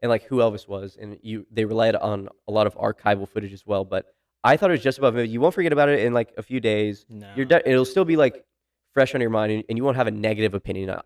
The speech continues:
Speaker 1: of it, and you'll mostly have positive thoughts, but golly, if this will not overload your senses to the max
Speaker 2: Yeah.
Speaker 1: in, in a way you never thought an Elvis movie, like, could.
Speaker 2: Yeah, the w-, uh, the word that you used to describe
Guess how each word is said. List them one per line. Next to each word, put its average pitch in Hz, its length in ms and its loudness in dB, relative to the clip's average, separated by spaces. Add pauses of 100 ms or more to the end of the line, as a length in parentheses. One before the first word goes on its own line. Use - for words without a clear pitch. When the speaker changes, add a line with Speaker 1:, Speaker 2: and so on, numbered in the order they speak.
(100)
Speaker 1:
of 101 140 -2
it, 92 120 -2
and 104 120 -4
you'll 101 240 -4
mostly 117 260 0
have 101 120 -2
positive - 320 -8
thoughts, - 320 -20
but 98 240 -6 (580)
golly, 135 600 4 (100)
if 110 220 -2
this 127 220 2
will 139 100 -4
not 123 280 2
overload 120 640 4
your 107 120 0
senses 104 560 -4
to - 140 -16
the 101 100 -2
max 98 760 -4
Speaker 2:
Yeah. 113 340 -4
Speaker 1:
in, 113 200 -4 (460)
in 120 120 -2
a 113 40 0
way 113 140 0
you 113 160 -4
never 110 260 -2
thought 113 200 -2
an 107 180 -14
Elvis 107 340 -10
movie, 104 260 -10
like, 98 200 -14 (540)
could. 90 260 -6 (380)
Speaker 2:
Yeah, 104 380 -8 (100)
the 123 80 -10
w-, 127 260 -6
uh, 123 80 -12
the 127 240 -2
word 143 260 -2
that 123 120 -6
you 113 160 -12
used 110 300 -12
to 110 60 -20
describe 101 500 -18